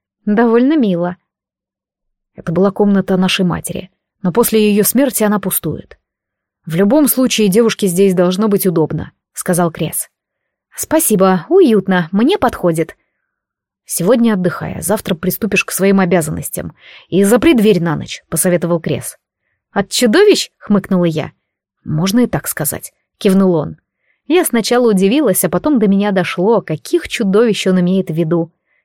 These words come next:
Тех самых, что превратили ужин в кошмар. Предупредив меня, Крес ушел,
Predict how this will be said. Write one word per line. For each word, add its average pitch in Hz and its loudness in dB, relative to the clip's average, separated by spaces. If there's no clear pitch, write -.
Тех 320 0
самых, 330 0
что 254 -2
превратили 226 2
ужин 202 0
в - -14
кошмар. - -2
Предупредив 170 0
меня, 165 -2
Крес 202 -4
ушел, 156 -4